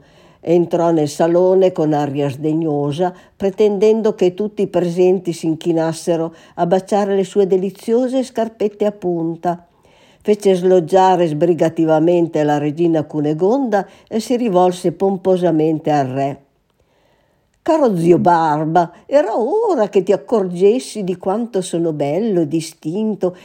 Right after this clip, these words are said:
e ben più degno del trono di questo ciccione che hai messo al mondo. Sono pronto a sostituirlo, sarò il re più snello e più elegante di tutto il paese".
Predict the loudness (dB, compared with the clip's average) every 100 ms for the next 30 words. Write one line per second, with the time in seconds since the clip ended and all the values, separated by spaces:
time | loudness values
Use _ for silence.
0 | -4 -2 2 2 0 -2 -4 0 0 2
1 | 2 2 0 -2 -2 0 0 0 0 -2
2 | -2 -4 -4 -6 -6 -12 _ _ -10 -10
3 | -4 2 4 4 2 0 2 2 4 2
4 | 0 -2 0 2 2 2 2 0 -2 -6
5 | -10 _ -20 -20 -4 0 2 2 2 0
6 | 0 -2 -2 -4 -8 -8 -4 -2 -2 0
7 | -2 -6 -12 -4 0 2 2 2 0 -2
8 | -4 -6 -4 0 2 2 0 -4 -6 -10
9 | _ -4 0 2 4 2 2 0 0 -6
10 | -4 -4 -6 -6 -8 -6 -6 -6 -2 0
11 | 0 -2 -4 -6 -8